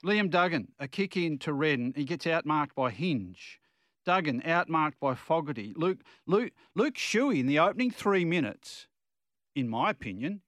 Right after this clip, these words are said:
contributed to two of Adelaide's early goals. They kicked three in a, in five minutes, Adelaide, to signify that we are on. I'll, I'll run through Adelaide's better players and just, so Berry is twenty,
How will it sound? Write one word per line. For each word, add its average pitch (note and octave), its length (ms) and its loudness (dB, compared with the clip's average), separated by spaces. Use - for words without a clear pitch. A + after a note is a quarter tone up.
contributed C#3+ 600 -4
to C#3 100 -4
two E3 500 0
of C3 160 -2
Adelaide's B2+ 640 -2
early B2 200 -2
goals. G2+ 320 -4
They A#2+ 100 -8
kicked - 220 -10
three D3+ 400 0
in C#3+ 160 -2
a, C#3 180 -2
in C3+ 140 -2
five C3+ 300 0
minutes, C3 280 -4
Adelaide, A#2+ 480 -4
to C#3 120 -4
signify C3+ 800 -2
that B2+ 240 -8
we D#3 240 0
are C3 240 4
on. D3 340 0
I'll, G#3 180 0
I'll G#3 100 2
run D#4+ 180 2
through C#4 160 0
Adelaide's D#3 340 0
better C3+ 220 -2
players - 600 -6
and C#3 160 -2
just, D3 280 -8
so D3+ 140 -4
Berry E3+ 340 2
is C#3 160 -6
twenty, - 500 -6